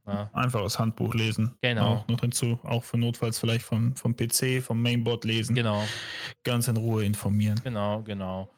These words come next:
Speaker 1: Und ja, das ist im Endeffekt so das Thema mit den Capture Cards. Jetzt möchte ich aber da auch einmal eingreifen an der Stelle, äh, weil wir bisher immer so ein, ich sag mal, ein nettes, ähm, Resümee dazu gezogen haben. Bist du der Meinung, dass man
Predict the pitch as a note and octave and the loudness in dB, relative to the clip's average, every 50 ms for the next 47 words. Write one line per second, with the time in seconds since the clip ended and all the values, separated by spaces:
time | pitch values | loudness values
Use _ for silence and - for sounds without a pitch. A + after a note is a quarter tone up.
0 | _ _ _ _ _ _ A2+ A2+ G#2+ A2 A2 A2 A2 G#2+ - - - C#3+ B2+ A#2 | _ _ _ _ _ _ -4 -2 0 0 -2 -2 -4 -6 -10 -6 -2 0 0 0
1 | A2 A#2+ - - E3 D3 D3 D3+ C#3+ - D3+ C3 - D3 C#3 C#3 C3 - - - | 0 -2 -6 -4 -4 -4 -4 -2 -4 -6 -6 -4 -4 -4 -4 -4 -4 -8 -12 -6
2 | - D#3 C#3+ C#3 C3+ C3+ C#3 B2+ - - C#3 - - F3 - F3+ E3+ F3+ F3+ - | -4 0 0 2 0 0 -2 -4 -4 -4 -4 -2 -4 -4 0 0 0 0 -2 -4
3 | - - - _ _ _ _ _ A#2+ A#2+ A#2+ - - B2+ B2+ B2+ C3 C3+ - - | -12 -20 -20 _ _ _ _ _ -2 -2 -2 -2 -6 -8 -6 -4 -4 -4 -6 -4
4 | D3+ D3 C3 B2+ A#2+ - A2 F#2+ B2+ D#3 D#3 B2 C#3+ D3 B2+ G#2 A2 C3 D3+ D3+ | -4 -2 0 0 0 0 0 -2 0 0 0 0 0 0 0 -2 -2 -4 -4 -6
5 | C3+ C#3+ C#3 C#3 - D3 C3+ C3 C3 B2+ - - B2+ B2+ C3 C3+ C#3+ B2+ - _ | -6 -6 -8 -8 -8 -8 -8 -8 -8 -10 -8 -8 -6 -4 -2 -4 -4 -6 -10 _
6 | _ _ _ _ _ A2+ A#2 A2 A#2 A#2 A#2+ A#2 A2+ B2 - - C3 C3 C3+ C3 | _ _ _ _ _ -2 0 2 2 2 2 0 -2 -2 -2 -2 0 0 0 0
7 | A#2+ B2+ C3 B2+ C3 C3 C#3 C#3+ - - C3 - - C3 B2+ B2+ - _ - B2+ | 0 0 -2 -2 -2 -4 -6 -8 -12 -16 -16 -8 -6 -4 -4 -4 -6 _ -6 -4
8 | B2 B2 A#2+ A#2+ B2 - C3+ C3 B2+ C3+ C#3 - - - - C#3 D#3+ - C#3 C3 | -2 -2 -2 -4 -4 -4 -4 -2 0 0 -2 -2 -6 -10 -10 -10 -6 -4 -2 0
9 | B2 B2 B2 A#2+ A#2+ A#2+ A#2+ A#2 A2 G#2+ G#2+ C#3 C3 B2+ B2 A#2 A#2+ A#2+ C3+ D3 | 2 2 2 2 0 -2 -4 -4 -4 0 0 0 2 2 0 0 2 2 2 4
10 | E3 F3 E3+ - - E3+ E3 D#3+ - - E3 D#3 D#3 D#3+ D3+ D3 D3+ D3+ D3+ D3+ | 2 0 0 0 0 0 0 -2 -2 -4 -4 -4 -4 -4 -4 -4 -4 -4 -4 -4
11 | D3+ C#3+ - _ _ _ _ _ _ - - _ _ _ _ _ _ _ _ _ | -6 -8 -10 _ _ _ _ _ _ -20 -20 _ _ _ _ _ _ _ _ _
12 | _ - C#3 - - D3+ C3+ B2 A#2+ A#2 A#2 C3 D3 D3+ C3+ C3+ C3 - - C3+ | _ -2 -2 -2 -2 0 0 2 2 4 2 2 2 0 -2 -2 -4 -4 -2 0
13 | B2 A#2+ B2 B2 B2+ B2+ B2 B2 A#2+ - | 0 2 2 0 0 -2 -2 -4 -6 -8